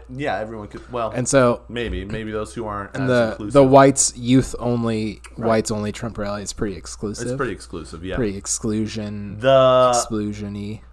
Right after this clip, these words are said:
Speaker 1: feeling that you get is what I'm
Speaker 2: But,
Speaker 1: trying to
Speaker 2: yeah,
Speaker 1: talk about.
Speaker 2: yeah, yeah.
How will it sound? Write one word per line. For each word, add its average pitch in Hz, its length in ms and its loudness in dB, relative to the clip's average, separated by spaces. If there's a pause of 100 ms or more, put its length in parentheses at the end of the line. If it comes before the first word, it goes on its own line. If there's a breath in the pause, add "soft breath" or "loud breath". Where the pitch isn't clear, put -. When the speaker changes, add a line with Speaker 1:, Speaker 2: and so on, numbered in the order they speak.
(160)
Speaker 1:
feeling 180 800 -4 (100)
that 135 200 -4
you 120 260 -8
get 131 260 -6
is 113 180 -12
what 101 140 -6
I'm 98 80 -6
Speaker 2:
But, 143 160 4
Speaker 1:
trying 98 240 -8
to 92 80 -12
Speaker 2:
yeah, 131 320 4
Speaker 1:
talk 85 40 -8
about. - 180 -14 (160)
Speaker 2:
yeah, 113 300 -8 (160)
yeah. - 260 -8